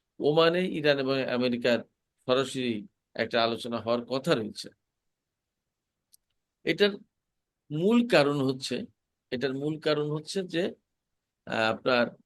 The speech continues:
ইরান দেখাতে চায়, বিশ্ববাসীকে দেখাতে চায় যে আমেরিকা যে যুদ্ধের হুমকি দিয়েছিল,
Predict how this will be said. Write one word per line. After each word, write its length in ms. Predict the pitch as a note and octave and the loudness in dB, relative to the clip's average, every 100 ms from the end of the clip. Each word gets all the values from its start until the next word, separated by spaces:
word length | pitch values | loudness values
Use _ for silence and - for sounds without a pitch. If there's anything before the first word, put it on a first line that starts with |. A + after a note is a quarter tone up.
| _ _ _ _ _ _ _ _ _ _ _ | _ _ _ _ _ _ _ _ _ _ _
ইরান 340 | E3 F#3 A3+ A3+ | 2 8 8 8
দেখাতে 440 | F#3+ E3 D#3 A2+ | 4 4 0 -4
চায়, 220 | - - - _ _ _ _ _ _ _ _ _ - | -12 -14 -16 _ _ _ _ _ _ _ _ _ -8
বিশ্ববাসীকে 720 | G2+ C#3+ - E3+ E3 E3+ F3 | -2 -2 0 0 -2 -2 -4
দেখাতে 460 | B2+ B2 C3+ C#3 E3 | 0 0 0 -4 -6
চায় 260 | F3+ G#3 - _ _ _ _ _ _ _ - | -4 -6 -8 _ _ _ _ _ _ _ -6
যে 460 | G2+ B2 A#2 G#2 G#2 _ _ _ _ _ _ _ _ _ _ _ | 0 2 2 0 -10 _ _ _ _ _ _ _ _ _ _ _
আমেরিকা 520 | C3 D#3 F3 F3+ G3 | 4 4 4 6 6
যে 380 | F#3 F#3+ F#3+ F#3 - _ _ _ _ _ - | 8 6 4 2 -6 _ _ _ _ _ -8
যুদ্ধের 500 | - E3 D#3+ F3+ G3 | 0 0 4 6 8
হুমকি 340 | F3 F3+ E3 | 6 0 -4
দিয়েছিল, 520 | D#3+ D#3+ C#3+ D#3 C#3+ | -2 -2 -2 -4 -6